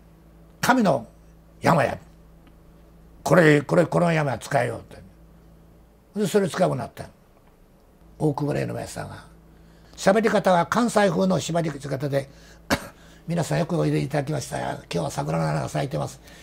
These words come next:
綺麗ですね」とか言って、「えー、大卒お迎えしましょう」とか言って、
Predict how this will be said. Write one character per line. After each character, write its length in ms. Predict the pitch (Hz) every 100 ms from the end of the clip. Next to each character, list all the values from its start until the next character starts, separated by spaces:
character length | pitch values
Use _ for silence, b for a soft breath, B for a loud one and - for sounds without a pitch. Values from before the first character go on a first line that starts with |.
| B
綺 100 | 175
麗 140 | 180
で 20 | 131
す 100 | 131
ね」 160 | 170 131
と 80 | 135
か 60 |
言 80 | 127
っ 20 |
て、 160 | 131 - b b b
「え 260 | 143 147 143
ー、 20 |
大 140 | 147 165
卒 240 | 156 139
お 180 | 147 143
迎 120 | 151
え 40 | 135
し 120 | 147
ま 80 | 131
し 80 |
ょ 80 | 135
う」 40 | 131
と 80 |
か 60 | 123
言 80 | 120
っ 20 |
て、 140 | 123